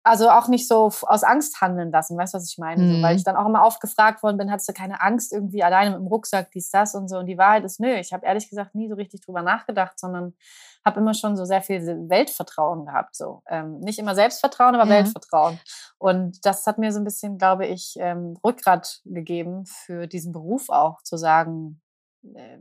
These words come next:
Speaker 1: für mich, ich lass mich nicht von Angst treiben, sondern von Zuversicht sozusagen.
Speaker 2: Ja, und hast du das auch, ähm, in finanzieller Hinsicht, also diese Perspektive und diese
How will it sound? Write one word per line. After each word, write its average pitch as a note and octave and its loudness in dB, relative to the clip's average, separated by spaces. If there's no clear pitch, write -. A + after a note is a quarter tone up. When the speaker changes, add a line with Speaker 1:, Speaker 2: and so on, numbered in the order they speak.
Speaker 1:
für - -16
mich, F3 -14
ich E3+ -20
lass E3+ 4
mich F3+ -4
nicht F3+ -6
von F3 -4
Angst F3+ -4
treiben, G#3+ 2
sondern G#3+ -8
von G#3 -12
Zuversicht D#3+ -10
sozusagen. - -20
Speaker 2:
Ja, G3 8
und G3 0
hast B3 0
du D#4 4
das B3+ 2
auch, G#3+ 0
ähm, G3+ 2
in F#3+ 0
finanzieller F3+ 2
Hinsicht, B3 2
also G3 6
diese F#3 6
Perspektive G#3 4
und F#3 0
diese F3+ 0